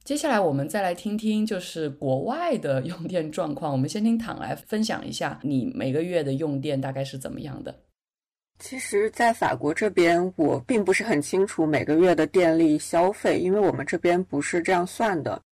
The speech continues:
Speaker 2: 之前在某一期我也聊过超电表这件事情，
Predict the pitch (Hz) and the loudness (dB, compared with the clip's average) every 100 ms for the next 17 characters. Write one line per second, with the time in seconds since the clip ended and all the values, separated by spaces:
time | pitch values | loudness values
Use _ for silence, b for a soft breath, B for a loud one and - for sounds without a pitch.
0 | _ _ _ _ _ - 277 196 180 220 | _ _ _ _ _ -4 0 2 4 4
1 | 196 127 143 - - 190 180 175 160 135 | 4 0 -4 -8 -2 2 4 6 4 4
2 | 131 151 160 156 - 170 170 175 156 135 | 2 4 4 2 2 0 2 2 2 0
3 | 127 143 147 127 - 143 - | -2 -6 -4 -4 -4 -6 -8